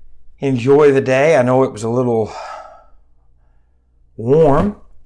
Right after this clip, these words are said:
but, uh, uh, I'm not gonna complain.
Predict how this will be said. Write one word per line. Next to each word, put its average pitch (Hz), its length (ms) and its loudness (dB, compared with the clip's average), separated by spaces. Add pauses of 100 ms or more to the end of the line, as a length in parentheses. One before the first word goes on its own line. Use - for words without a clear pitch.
(540)
but, 120 540 -2 (100)
uh, 101 540 -4 (2500)
uh, - 160 -14 (160)
I'm 123 120 -8
not 127 220 -6
gonna 135 200 -8
complain. 113 640 -10